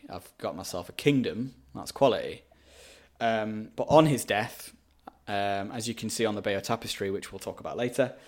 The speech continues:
um, it looks as if Edward is saying to Harold,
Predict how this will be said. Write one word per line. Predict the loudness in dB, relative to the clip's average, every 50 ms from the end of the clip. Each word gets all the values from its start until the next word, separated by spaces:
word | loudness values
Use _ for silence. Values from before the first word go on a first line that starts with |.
| -20 -20 -20 -20 -16 -8
um, | -6 -4 -2 -2 -2 -4 -4 -4
it | -4 0
looks | 4 8 8 8 8 6 -2 -2
as | 0 2 4
if | 4 4 4 0 -8 -16 -18 -20 -20 _ _ _ _ _ _ _ _ _ _ _ -10 _ 0
Edward | 0 0 2 0 -2 -2
is | -2 -4
saying | 0 4 6 6 8 6 6 4 0
to | -4 -6
Harold, | -2 0 0 2 2 2 2 0 -2 -2 -6